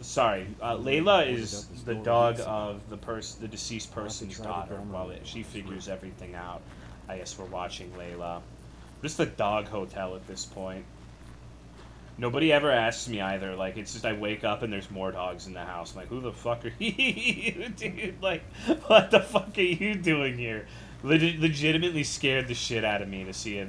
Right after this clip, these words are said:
Speaker 1: like, a Great Dane just chilling in my fucking living room.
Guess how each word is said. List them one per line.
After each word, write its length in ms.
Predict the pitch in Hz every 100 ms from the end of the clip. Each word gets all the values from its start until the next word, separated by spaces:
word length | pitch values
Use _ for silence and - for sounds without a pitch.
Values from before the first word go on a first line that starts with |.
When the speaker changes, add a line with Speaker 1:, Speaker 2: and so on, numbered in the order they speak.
| 101
Speaker 1:
like, 180 | 101
a 60 | 104
Great 360 | 98 101 98 95
Dane 400 | 95 92 92 90 - - - - - - - - -
just 180 | - -
chilling 400 | - 113 107 107
in 100 | 101
my 100 | 98
fucking 420 | - 107 - 98
living 320 | 98 101 98
room. 340 | 98 98 98